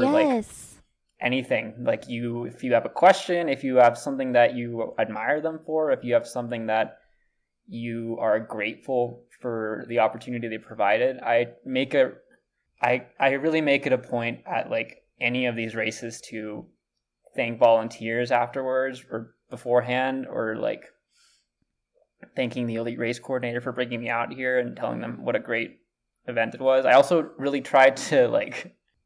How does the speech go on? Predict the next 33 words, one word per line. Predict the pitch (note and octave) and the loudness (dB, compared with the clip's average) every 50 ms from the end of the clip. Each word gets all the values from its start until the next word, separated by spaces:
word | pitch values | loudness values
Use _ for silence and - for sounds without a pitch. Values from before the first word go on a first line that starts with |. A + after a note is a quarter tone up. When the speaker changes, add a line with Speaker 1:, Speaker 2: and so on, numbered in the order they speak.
| _ - | _ -14
Speaker 1:
talk | - - B2 A#2 A#2+ - - | 2 4 4 4 4 2 -2
to | - D3 | -6 -6
people | C3+ - C#3+ C#3+ D3 D3+ D3 D3+ D3+ - | -4 -4 -4 -4 -2 0 0 0 -2 -4
<laughs> | B2 - | -8 -4
who, | C#3+ D3 C#3 B2+ | -2 -2 0 4
like, | B2 B2 A#2+ - - - | 4 4 4 4 4 4
are | B2 A#2 | 4 4
in | A#2+ B2 B2 | 4 4 0
the | A2+ A2+ | -4 -4
area | A2 A2+ A#2+ B2+ C3 C#3 D#3 D#3 - - D#3 | -4 -2 0 2 4 4 4 4 0 -4 -10
<laughs> | |
to | - - B2 | -10 -10 -10
see, | - C3 B2 B2 | -8 -6 0 2
like, | B2+ A#2+ A#2 - - - G3 - _ _ _ _ | 2 2 2 2 -4 -8 -10 -10 _ _ _ _
<laughs> | - D#4 C#4+ - - | -16 -16 -14 2 4
what | C#3 C#3 - | 4 4 4
there | - C3 C3 | 4 2 2
is | C3+ C3+ B2+ | 2 0 -2
to | C3 A#2 | -4 -6
do | G#2 A#2+ B2+ C3+ | -4 -4 -2 2
there | C#3+ D3 D3 D3+ D3 C3+ | 6 8 10 10 10 10
and | B2 A#2+ | 8 4
what, | A#2 - - - F3+ D3+ - - - - | 0 -2 -2 -6 -10 -10 -10 -12 -14 -14
<laughs> | E3+ - - - - - | -16 -18 -18 -20 -14 -8
Speaker 2:
Yeah. | C4 C4+ B3+ A3+ G#3 | -4 -2 -2 0 -2
Speaker 1:
what | G#3+ - | -2 2
they | - B2+ | 2 6
love | A2+ A#2+ B2 C3 C3+ | 8 8 8 8 8
about | C3 B2 A#2+ - | 8 8 8 6
their | B2 A#2+ A2+ | 4 -2 0
place, | - A#2 A2+ B2+ C3 - | 2 2 2 2 0 -4
'cause | - A#2+ G#2+ - | -6 -6 -6 -6
it's, | - B2+ B2 - - - - - | -6 -8 -8 -10 -14 -20 -20 -20